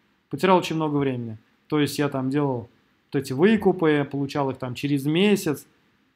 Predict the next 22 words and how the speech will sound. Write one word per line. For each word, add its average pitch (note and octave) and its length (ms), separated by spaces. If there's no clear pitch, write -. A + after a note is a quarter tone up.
Ну G#3 120
и - 20
мне F#3 160
их F#3 140
все D#3+ 160
удалили. B2 420
Из-за C#3+ 220
этого, D#3 400
да, F#3 180
действительно, D3 460
вот B2+ 120
эти C#3 200
двадцать D3+ 460
штук, G#3+ 280
первых E3 320
отзывов, E3+ 280
запустить D3 460
P D#3 100
P D#3 140
C, G#3+ 200
запустить D3 680
автореспондер, D3 720